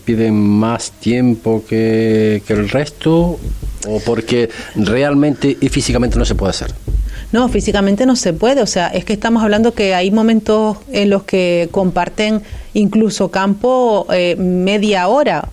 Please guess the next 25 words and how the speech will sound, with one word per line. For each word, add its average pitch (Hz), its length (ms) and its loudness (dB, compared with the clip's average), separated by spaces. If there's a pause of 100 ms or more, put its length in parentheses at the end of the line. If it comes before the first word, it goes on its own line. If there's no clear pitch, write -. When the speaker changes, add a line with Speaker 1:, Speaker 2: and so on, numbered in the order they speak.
(100)
Speaker 2:
eh, 170 640 0
creo 196 220 0
Speaker 1:
Pero 190 80 0
Speaker 2:
recordar 196 420 -2
que 226 80 0
era 196 220 0
la 190 120 -2
Peña 196 220 -4
Femenino 202 600 -2
con 208 160 0
Speaker 1:
Pero 214 120 2
entre 180 200 0
Los 120 140 0
Pozos 160 340 0
y, 170 760 4
y, 143 720 0
y 131 80 -2
Risco 147 240 -2
Prieto 160 280 0
no 156 720 2 (240)
podemos 147 360 2 (340)
paliar 139 340 0
tampoco 175 500 -2
esa, 135 460 0
esa, - 280 -2